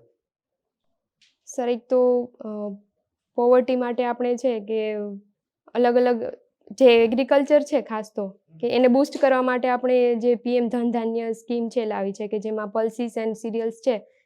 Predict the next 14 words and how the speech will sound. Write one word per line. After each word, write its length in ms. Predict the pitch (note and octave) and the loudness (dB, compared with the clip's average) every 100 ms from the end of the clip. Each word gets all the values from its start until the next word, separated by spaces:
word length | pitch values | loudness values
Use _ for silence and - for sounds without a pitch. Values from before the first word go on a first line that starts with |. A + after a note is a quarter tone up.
| _ - | _ -10
એનું 220 | A#3 A#3 | -4 -2
પ્રોડક્શન 500 | A3 A3+ A3+ A3+ A3+ | 0 0 0 -2 -6
છે 100 | A#3 | -4
એને 100 | A3+ | -6
પ્રમોટ 360 | G#3+ A3 G#3 G3+ | -6 -6 -8 -6
કરવામાં 420 | G#3+ G3+ G3 F#3 | -6 -6 -6 -10
આવશે. 300 | F#3 - F#3 _ _ _ _ _ _ - | -12 -16 -20 _ _ _ _ _ _ -6
આ 120 | A3 | -6
ઉપરાંત, 300 | A3+ B3 B3 | -4 -6 -4
સર, 160 | B3+ | -2
આપણે 340 | A#3+ A#3 B3 A#3+ | -2 -2 0 2
જે 180 | A#3+ A#3 | 2 2
જ્ઞાન 420 | A3+ G#3+ A3+ B3+ | 0 -2 -2 -2
છે 240 | C4+ G#3 | 2 0